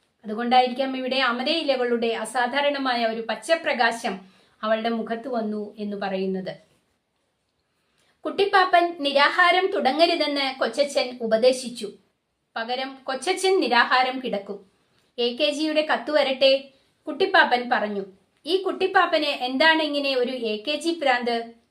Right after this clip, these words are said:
ആനിക്കാണെങ്കിൽ ഹാഫ് മീശയുടെ കാര്യത്തിലല്ലാതെ ഒന്നിലും എ കെ ജിയെ അറിയില്ല. കൊച്ചച്ഛൻ വന്നിട്ട് പറയുകയാണ്, ആ, കുട്ടിപ്പാപ്പൻ നിരാഹാരം കിടക്കണ്ട, പകരം താൻ കിടന്നുകൊള്ളാം എന്ന്. അതിന് കാരണമുണ്ട്. കുട്ടിപ്പാപ്പന് ആരോഗ്യമില്ല.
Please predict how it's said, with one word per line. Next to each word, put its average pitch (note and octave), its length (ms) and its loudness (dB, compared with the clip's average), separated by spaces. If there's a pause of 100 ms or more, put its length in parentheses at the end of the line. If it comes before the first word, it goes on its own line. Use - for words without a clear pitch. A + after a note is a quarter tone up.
(160)
ആനിക്കാണെങ്കിൽ C4+ 840 0 (240)
ഹാഫ് E4 300 2
മീശയുടെ E4+ 480 0
കാര്യത്തിലല്ലാതെ A#3 1040 0
ഒന്നിലും B3+ 540 -4
എ G#3+ 100 -6
കെ A3 160 -8
ജിയെ G#3+ 360 -8 (120)
അറിയില്ല. F#3+ 480 -8 (600)
കൊച്ചച്ഛൻ B3 440 -8
വന്നിട്ട് C#4 340 -4
പറയുകയാണ്, C#4 720 0 (1080)
ആ, G#3+ 80 -8
കുട്ടിപ്പാപ്പൻ C#4+ 640 2
നിരാഹാരം C4+ 600 2
കിടക്കണ്ട, A#3 400 0 (540)
പകരം A#3 480 -4
താൻ C#4+ 260 0
കിടന്നുകൊള്ളാം A3 760 0
എന്ന്. F#3+ 200 -6 (540)
അതിന് E4 160 0
കാരണമുണ്ട്. D#4 760 2
കുട്ടിപ്പാപ്പന് E4+ 540 2
ആരോഗ്യമില്ല. D4 840 0